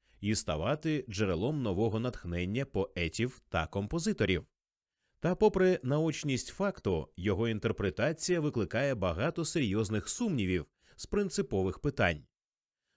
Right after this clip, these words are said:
Нарешті приписувана снам божественна сила, віщування викликає суперечку, в якій непереборний скептицизм зіштовхується з уперто повторюваними запевненнями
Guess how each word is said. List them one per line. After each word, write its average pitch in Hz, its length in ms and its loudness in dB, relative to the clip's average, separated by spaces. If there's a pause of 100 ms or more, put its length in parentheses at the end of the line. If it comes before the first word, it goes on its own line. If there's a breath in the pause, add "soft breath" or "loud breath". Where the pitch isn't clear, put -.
(100)
Нарешті 165 680 2
приписувана 143 600 0
снам 117 380 -2
божественна 92 680 0
сила, 113 460 0 (380 soft breath)
віщування 127 880 0 (120)
викликає 110 680 -2
суперечку, 143 800 -2 (360)
в 90 80 -12
якій 110 360 2
непереборний 117 720 4
скептицизм 107 880 0 (300 soft breath)
зіштовхується 175 880 0
з 143 160 -6
уперто 165 560 0
повторюваними 127 1080 0
запевненнями 92 960 -2